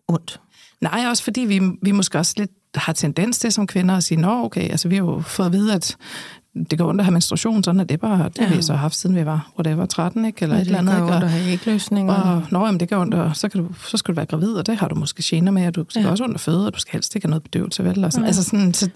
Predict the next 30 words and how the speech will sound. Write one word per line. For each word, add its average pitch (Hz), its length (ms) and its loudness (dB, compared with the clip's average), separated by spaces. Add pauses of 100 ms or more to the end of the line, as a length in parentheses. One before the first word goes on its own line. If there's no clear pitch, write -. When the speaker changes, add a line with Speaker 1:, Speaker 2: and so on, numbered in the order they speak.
(200)
Speaker 1:
Ja. 262 180 -2
Speaker 2:
så - 120 0
det 208 80 2
er 220 40 0
rigtig 220 260 0
vigtigt 233 300 -2
at 196 120 2
understrege 190 600 0
det 160 100 0
der 165 120 0
med, 170 100 0
at - 260 -6 (140)
du 185 60 -4
skal - 140 -4
ikke - 120 -12
bare 165 260 -2
finde 196 300 2
dig 190 140 2
i, - 140 -6
at - 260 -6 (220)
dit 185 100 2
underliv 170 320 4
ikke 170 120 -2
fungerer, 160 320 2 (480)
hvis 170 160 0
ikke 131 100 -2
det 147 120 -4
gør, - 120 -2
ikke? 180 140 -2 (120)
Speaker 1:
Ja. 208 160 4